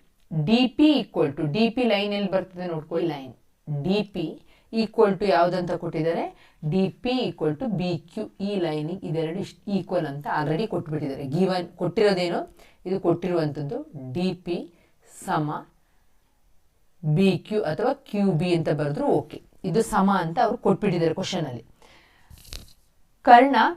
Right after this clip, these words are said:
ಬಿ ಡಿ ಯ ಮೇಲೆ ಪಿ ಮತ್ತು ಕ್ಯೂ ಎರಡು ಬಿಂದುಗಳನ್ನು,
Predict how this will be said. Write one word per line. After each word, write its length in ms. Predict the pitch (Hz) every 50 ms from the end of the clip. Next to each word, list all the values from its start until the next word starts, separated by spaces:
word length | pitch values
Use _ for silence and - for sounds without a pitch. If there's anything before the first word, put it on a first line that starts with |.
| - 190
ಬಿ 280 | 165 196 220 240 254
ಡಿ 200 | 202 262 240 254
ಯ 40 | 254
ಮೇಲೆ 580 | 233 196 190 170 160 160 214 302 320 - - - - -
ಪಿ 260 | 269 269 285 330 339
ಮತ್ತು 360 | 302 240 196 - - 214 214
ಕ್ಯೂ 360 | - - - 220 214 233 -
ಎರಡು 340 | - 170 175 190 202 190 -
ಬಿಂದುಗಳನ್ನು, 680 | 185 190 180 165 160 156 160 147 143 143 156 202 -